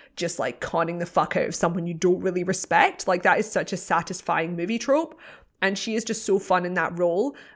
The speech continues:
Whereas if they put that in the second half, it would have been, like, more dark and upsetting. And instead, it's like, obviously, you know, as the film progresses,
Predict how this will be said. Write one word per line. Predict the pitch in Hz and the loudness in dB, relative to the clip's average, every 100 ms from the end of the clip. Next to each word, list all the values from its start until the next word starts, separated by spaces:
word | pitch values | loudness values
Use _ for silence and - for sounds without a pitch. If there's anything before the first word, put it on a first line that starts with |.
| - | 2
Whereas | 202 202 | 4 6
if | - - | 2 -2
they | 202 | -2
put | - 208 | 2 4
that | 196 180 | 6 4
in | |
the | 175 | 0
second | - 175 202 | 2 2 2
half, | 196 220 247 | 2 2 2
it | 170 | 2
would | 175 | 2
have | 170 175 | 0 -4
been, | 180 | -4
like, | 170 165 - | -2 -2 -4
more | 180 180 175 180 | -6 0 2 4
dark | 170 160 - | 2 2 0
and | 165 | -4
upsetting. | - 170 165 202 196 | 0 0 2 0 0
And | 196 | -2
instead, | 190 - 190 175 | -2 2 6 6
it's | 175 - | 4 2
like, | 170 - | 2 4
obviously, | - 175 180 160 160 - _ - | 4 2 0 -4 -4 -12 _ -4
you | 190 | 2
know, | 175 | 4
as | 151 170 | 4 2
the | |
film | 170 170 160 | 4 4 4
progresses, | 165 165 175 160 - 151 151 - | -2 2 4 4 2 -2 -2 -10